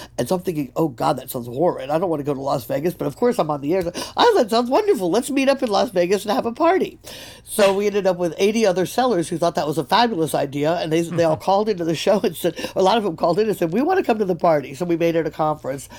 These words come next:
Speaker 1: I asked all the dream team speakers that I could think of, John Lawson, Lynn Drawley, Marcia Collier, Cliff Ennico, uh, Jason Miner, who was the PayPal Jason at that point,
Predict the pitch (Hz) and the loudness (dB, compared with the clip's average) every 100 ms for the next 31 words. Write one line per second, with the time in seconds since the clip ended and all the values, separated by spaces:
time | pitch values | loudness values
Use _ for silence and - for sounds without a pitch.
0 | - - 165 170 156 - 160 165 180 165 | -18 -2 2 2 2 -2 0 0 0 -2
1 | 170 170 165 - 170 165 180 - - - | -2 -2 -2 -2 -2 -4 -10 -16 -20 -14
2 | - 170 165 165 151 156 139 160 143 160 | 0 0 2 0 2 0 0 -2 -2 -2
3 | 147 151 139 151 143 139 156 156 - 156 | 0 -2 0 -2 0 2 2 2 -2 -4
4 | 147 - - - 139 131 151 156 151 147 | -4 -12 -12 -4 -2 0 2 4 4 0
5 | 147 151 - - 135 123 120 - 156 147 | -2 -6 -14 -6 -4 -4 -4 0 2 2
6 | 147 147 147 - - 147 123 151 156 156 | 0 -2 -4 -14 -4 -4 -2 -4 -4 -2
7 | 147 143 139 - - - - 131 123 123 | 0 0 0 -6 -20 -20 -6 -4 -4 -4
8 | 156 156 - 135 143 156 151 151 127 120 | -2 -2 -2 -4 -2 0 0 -2 -4 -6
9 | 120 156 147 147 139 - 156 147 165 147 | -4 -4 0 -2 -4 -6 -6 -4 -4 -6
10 | 147 147 - 156 139 | -2 -4 -4 -4 -4